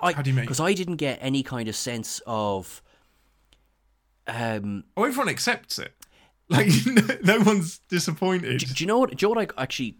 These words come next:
Speaker 1: uh, compare it to a little bit? If you think of the Battlestar Galactica miniseries, so this is the reboot now.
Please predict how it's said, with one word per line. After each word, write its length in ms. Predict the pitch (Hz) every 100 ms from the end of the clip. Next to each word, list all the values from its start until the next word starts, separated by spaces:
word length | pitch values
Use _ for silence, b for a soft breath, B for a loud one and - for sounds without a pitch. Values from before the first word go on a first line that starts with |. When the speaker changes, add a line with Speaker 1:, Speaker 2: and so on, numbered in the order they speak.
| - 101
Speaker 1:
uh, 320 | 104 98 92 -
compare 300 | - 101 101
it 60 | 104
to 160 | 98 87
a 20 |
little 240 | 90 87
bit? 220 | 92 87 -
If 180 | 113 151
you 140 | 208
think 380 | - 165 139 - 117
of 420 | 110 107 98 -
the 300 | 110 104 101 -
Battlestar 380 | 120 131 - 120
Galactica 440 | 110 113 117 104 98
miniseries, 720 | 104 107 98 - 90 82 76
so 80 | 117
this 140 | 139
is 80 | 143
the 80 | 135
reboot 360 | 123 104 78 -
now. 180 | 76